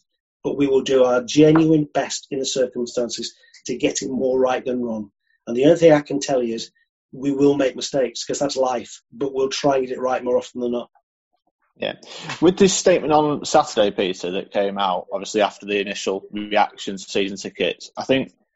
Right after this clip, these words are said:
Speaker 2: if a lot of stuff had come out, you know, in the wash since Monday, Monday, Tuesday, Wednesday, Thursday, and in terms of your interviews, I think people would have been a lot more positive, and I think it, it'd have come out a lot more, eh, positively, because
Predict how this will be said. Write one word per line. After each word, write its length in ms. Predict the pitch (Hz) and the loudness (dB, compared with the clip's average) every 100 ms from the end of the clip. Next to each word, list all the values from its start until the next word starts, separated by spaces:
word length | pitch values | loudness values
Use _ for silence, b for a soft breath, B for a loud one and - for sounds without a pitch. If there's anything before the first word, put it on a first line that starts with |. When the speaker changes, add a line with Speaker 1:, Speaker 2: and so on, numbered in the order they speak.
| _ _ _ _ _ | _ _ _ _ _
Speaker 2:
if 240 | 139 135 - | 0 0 2
a 40 | |
lot 220 | 139 139 | 4 4
of 80 | 127 | 2
stuff 240 | - 127 - | -2 -4 0
had 160 | 113 - _ | -4 -4 _
come 200 | - 170 | -6 2
out, 360 | 220 - - - _ _ | 4 2 -2 -20 _ _
you 140 | 107 | -4
know, 100 | 120 | 0
in 120 | 113 113 | 0 2
the 60 | |
wash 220 | 113 110 | 2 2
since 380 | - - 113 101 | 0 -4 -4 -4
Monday, 240 | 117 110 104 - - | -4 -4 -6 -10 -4
Monday, 200 | 117 104 | -2 0
Tuesday, 240 | 113 101 | 0 2
Wednesday, 200 | 104 101 | 0 -2
Thursday, 440 | - 117 113 110 | 2 6 6 6
and 80 | 101 | 2
in 180 | 101 104 | 2 -4
terms 280 | - 104 101 | -2 -2 -2
of 100 | 92 | -4
your 100 | 110 | -2
interviews, 540 | 113 113 - 98 - | 0 -2 -2 -2 -2
I 60 | - | -4
think 280 | 147 151 - _ _ _ _ _ - | -2 -2 -4 _ _ _ _ _ 0
people 300 | 135 131 127 | 2 4 4
would 120 | 117 | 4
have 200 | 107 - | 0 -2
been 100 | 113 | 0
a 60 | 110 | 2
lot 280 | 117 120 | 4 2
more 460 | 117 110 107 107 - _ | 2 0 2 0 -2 _
positive, 560 | 123 123 123 135 135 | 2 2 2 2 2
and 80 | 120 | 0
I 60 | 117 | 0
think 220 | 127 117 | 0 0
it, 100 | 117 | 2
it'd 300 | 107 110 113 | 2 2 0
have 100 | 113 | 0
come 140 | - 127 | 0 2
out 180 | 117 | 4
a 60 | 92 | 4
lot 180 | 107 117 | 4 2
more, 260 | 110 110 - _ _ _ _ - | 0 -4 -6 _ _ _ _ -14
eh, 140 | - _ _ _ _ _ _ _ | -14 _ _ _ _ _ _ _
positively, 680 | - 143 143 - 110 90 98 | 0 2 2 0 -4 -4 -8
because 480 | 87 - 113 104 | -10 -4 -2 -2